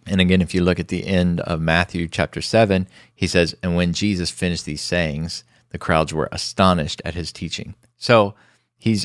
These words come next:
aggregated these sayings, and he's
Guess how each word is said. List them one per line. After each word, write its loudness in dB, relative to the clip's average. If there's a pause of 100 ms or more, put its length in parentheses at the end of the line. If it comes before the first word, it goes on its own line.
(120)
aggregated 4
these 2
sayings, 0 (140)
and -4
he's -6